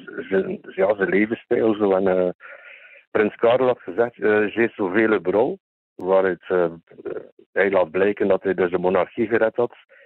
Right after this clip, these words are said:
tijdens de koningskwestie. En ik heb, eh, ja, Laurent getekend in een, op een troon voor mij dan, eh, waar dat hij mijn tekeningen, eh, bekijkt. En, en ik, ik laat hem zeggen, "J'ai sauvé le Brol."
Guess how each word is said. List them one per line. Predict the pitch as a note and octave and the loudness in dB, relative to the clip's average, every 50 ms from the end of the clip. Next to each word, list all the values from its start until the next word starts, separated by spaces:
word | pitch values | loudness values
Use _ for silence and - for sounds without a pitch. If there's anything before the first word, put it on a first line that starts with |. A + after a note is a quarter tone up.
| _ _ _ _ | _ _ _ _
tijdens | - G#2+ G#2+ G#2+ G2+ G2 | -2 0 0 2 0 0
de | F2 - | -2 0
koningskwestie. | - G#2 G#2+ A#2 B2 A2 - - - C3 B2 - - C#3+ D3+ - - - - - - - - | 0 0 2 2 0 -2 -4 -2 -2 -2 -2 -4 -8 -12 -12 -14 -18 -20 -20 -20 -20 -20 -6
En | - A2+ A#2 | -2 0 0
ik | B2 - | 2 2
heb, | C3 A2+ - - | 0 0 2 2
eh, | A#2+ A2+ A2+ A2+ A2 A2 A2+ G#2+ | 2 4 4 4 4 2 0 0
ja, | - - G2+ G#2+ - - | 0 2 2 2 2 0
Laurent | G2+ G2 G2+ G2 A2 A#2+ A#2+ A#2+ | 0 0 2 4 4 4 4 2
getekend | A2 - - A#2+ A#2 - - A2 G#2 - - | -2 -2 -2 -2 0 0 -2 -4 -4 -4 -2
in | - G#2 G2+ G#2 | 0 0 2 2
een, | F#2+ G2 F#2+ F#2+ G2 - - - - _ _ _ _ _ _ _ _ _ _ _ _ _ | 2 2 0 0 0 -2 -4 -8 -10 _ _ _ _ _ _ _ _ _ _ _ _ _
op | - F#2+ - - | -4 -2 0 -2
een | G2 - | -2 -2
troon | - - G#2 A2 A#2 B2 A2+ F#2+ | 0 0 2 2 2 2 0 0
voor | F#2+ G2 G2 F#2+ F#2+ | 0 0 0 0 0
mij | F#2 F#2+ G#2+ B2 A#2 | 0 0 0 0 0
dan, | A2+ C3 D3+ - - - _ - - - - _ _ _ _ _ _ | -2 -4 -4 -6 -10 -16 _ -20 -20 -20 -20 _ _ _ _ _ _
eh, | - G#2+ G#2 - | -2 -2 0 2
waar | G2 G#2 | 2 2
dat | G#2+ G2 - | 2 2 2
hij | G#2 G2 | 0 0
mijn | F#2+ F2+ | 0 0
tekeningen, | - - G#2 A2 - A#2+ A2+ A2 A2 G#2+ G#2 G#2 G2+ | 0 0 -2 0 0 0 2 2 2 2 2 2 2
eh, | G2+ G2 G2 F#2+ F#2+ F#2 F#2 F#2 F#2 F#2+ F#2 - - - | 2 2 2 2 2 2 0 0 -2 -2 -4 -6 -8 -12
bekijkt. | - - - E3 - - G2 G2 A2 A2+ - _ - - - | -8 -6 -4 -4 -2 0 0 0 0 -2 -4 _ -12 -4 -2
En, | G2+ F2+ F#2 F#2+ - - _ _ _ _ _ _ _ _ _ _ _ | -2 -2 -2 -4 -6 -8 _ _ _ _ _ _ _ _ _ _ _
en | - F#2+ F#2 G2 | -2 0 0 0
ik, | F#2+ - - | 0 -2 -2
ik | F2+ - - | -4 -2 0
laat | G#2+ G2+ G2 | 0 2 2
hem | G#2 G2 F#2 | 0 -2 0
zeggen, | E2 F#2+ F#2+ G#2 G#2+ F2+ | 0 0 0 0 -2 -2
"J'ai | F#2 G2 G2+ | 0 -2 -2
sauvé | - - G2+ F2 D#2+ F#2+ F#2 | 0 -2 -4 -2 0 0 0
le | F2+ F2 D#2 | 0 0 -2
Brol." | F2 F2+ G2+ G#2+ F#2+ | 0 0 0 0 0